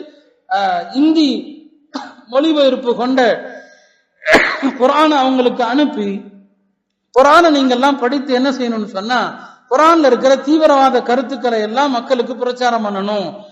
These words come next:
என்று ஆர் எஸ் எஸும் செஞ்சாங்க. ஆனா எல்லா தோழர்கள்ட்ட இருந்தும் அவங்களுடைய தொண்டர்கள்ட்ட இருந்து என்ன பதில் வந்துச்சுன்னு சொன்னா, இந்த மாதிரி நீங்க நம்முடைய இயக்க தோழர்களுக்கு குர்ஆனுடைய இந்த இந்தி மொழிபெயர்ப்பை நீங்க கொடுத்தீங்கன்னு சொன்னா, ஒரு கட்டத்துல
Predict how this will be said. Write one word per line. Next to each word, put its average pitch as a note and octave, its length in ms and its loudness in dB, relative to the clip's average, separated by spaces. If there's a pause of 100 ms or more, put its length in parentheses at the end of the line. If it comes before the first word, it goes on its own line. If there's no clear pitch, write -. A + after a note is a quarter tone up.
(120)
என்று B3+ 320 0
ஆர் C4 220 0
எஸ் B3+ 120 -4
எஸும் B3 300 -2
செஞ்சாங்க. G#3+ 420 -4 (500)
ஆனா A3 160 -6 (100)
எல்லா C#4 380 0
தோழர்கள்ட்ட B3+ 680 2
இருந்தும் B3 280 -2
அவங்களுடைய A3+ 280 -2
தொண்டர்கள்ட்ட B3+ 560 0
இருந்து A#3 280 -2
என்ன B3+ 180 -2
பதில் B3 320 -2
வந்துச்சுன்னு G#3+ 460 -8
சொன்னா, F3+ 260 -8 (680)
இந்த G#3 200 -6
மாதிரி D4 420 2
நீங்க B3 360 0
நம்முடைய B3+ 400 -2
இயக்க C#4 360 -4
தோழர்களுக்கு A#3 840 0 (560)
குர்ஆனுடைய C#4 720 4 (580)
இந்த B3+ 220 0
இந்தி D4+ 400 2
மொழிபெயர்ப்பை C#4 680 0
நீங்க B3 220 -2
கொடுத்தீங்கன்னு C4 720 -4
சொன்னா, G#3 280 -6 (720)
ஒரு A#4 160 0
கட்டத்துல A3 480 -2